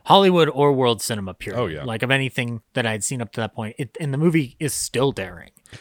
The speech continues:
Speaker 2: There are a couple directors I've found recently that are, like, from this era, from, like,
Speaker 1: Mm-hmm.
Speaker 2: whether that be from, like, the thirties up to, like, the fifties, let's say, where I've started watching their filmography, Fritz Lang being one of them, where it feels so much more modern than you would think.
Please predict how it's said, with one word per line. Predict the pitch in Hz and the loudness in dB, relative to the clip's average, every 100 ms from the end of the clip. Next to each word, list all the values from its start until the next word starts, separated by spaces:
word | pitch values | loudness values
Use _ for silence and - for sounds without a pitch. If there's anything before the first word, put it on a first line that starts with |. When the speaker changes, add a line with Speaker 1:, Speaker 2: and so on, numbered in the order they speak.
| _ | _
Speaker 2:
There | 117 170 | 0 2
are | |
a | |
couple | 185 214 | 2 -2
directors | 101 92 85 | -4 -6 -8
I've | 76 | -8
found | - 80 82 73 | -10 -8 -8 -8
recently | 73 67 76 | -12 -12 -14
that | 73 78 76 | -10 -8 -8
are, | 73 73 73 - | -8 -8 -10 -10
like, | 82 76 | -10 -10
from | - 107 87 | -4 -2 -2
this | 78 - | -8 -10
era, | 71 69 - - | -12 -14 -16 -20
from, | - 180 | -4 -2
like, | 143 | -2
Speaker 1:
Mm-hmm. | 127 | -6
Speaker 2:
whether | 80 71 | -8 -10
that | 78 | -14
be | |
from, | 78 78 | -16 -16
like, | 71 71 | -16 -16
the | - 73 - _ _ | -12 -12 -14 _ _
thirties | _ 107 87 76 76 | _ -4 -2 -6 -10
up | 76 | -14
to, | 73 | -12
like, | 76 - | -14 -14
the | 60 - | -18 -18
fifties, | - - - - | -16 -18 -16 -16
let's | - - | -16 -16
say, | - 92 - _ - - - | -16 -18 -20 _ -20 -10 -2
where | 104 | 0
I've | 104 - | 0 0
started | 143 131 | 0 2
watching | 92 90 98 | 0 -6 -6
their | 80 | -10
filmography, | - 80 73 78 76 73 71 | -10 -10 -8 -10 -10 -12 -10
Fritz | 80 78 | -10 -8
Lang | 76 | -6
being | 76 73 | -6 -6
one | 76 | -6
of | 73 | -6
them, | 73 71 - - - | -8 -12 -18 -20 -18
where | - 92 90 80 78 - _ _ _ _ _ | -2 2 2 0 -4 -10 _ _ _ _ _
it | 135 120 | -2 -2
feels | - 160 143 113 | -2 2 2 2
so | - - - 165 | -2 0 4 4
much | 185 185 113 | 2 0 -4
more | 110 107 95 80 76 | -2 -2 -4 -8 -6
modern | 160 - - _ _ _ - | -6 -6 -12 _ _ _ -6
than | 113 107 | -2 0
you | 95 | 0
would | 87 | -4
think. | - - - | -6 -10 -10